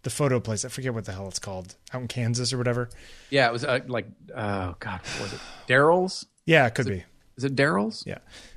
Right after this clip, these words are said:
Speaker 1: Uh, no, but it did, did start with a D. Darren's? Da-, David? No. Anyway, we'll figure it out. Uh,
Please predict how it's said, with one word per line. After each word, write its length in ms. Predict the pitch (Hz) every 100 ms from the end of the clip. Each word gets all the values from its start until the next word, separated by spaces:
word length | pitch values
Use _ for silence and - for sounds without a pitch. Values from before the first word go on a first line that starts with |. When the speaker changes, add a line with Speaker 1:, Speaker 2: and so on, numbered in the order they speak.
| -
Speaker 1:
Uh, 300 | - 127 117 - - -
no, 420 | 170 147 117 101 - _ _ _ _ -
but 100 | 156
it 120 | 180
did, 180 | 226 196
did 160 | 226
start 160 | - 208
with 120 | 175
a 40 |
D. 440 | 131 120 143 98 87 _ _ _ _ _ _ _ _ _ _
Darren's? 580 | - 120 165 196 208 - - _ _ _ _
Da-, 140 | - 143 - _ _ _ _ _ _
David? 460 | - 147 165 175 -
No. 340 | 123 110 110 110 _
Anyway, 300 | 185 139 107 -
we'll 80 | 156
figure 240 | 127 107 98
it 60 |
out. 160 | 90 - - - - -
Uh, 320 | 147 135 123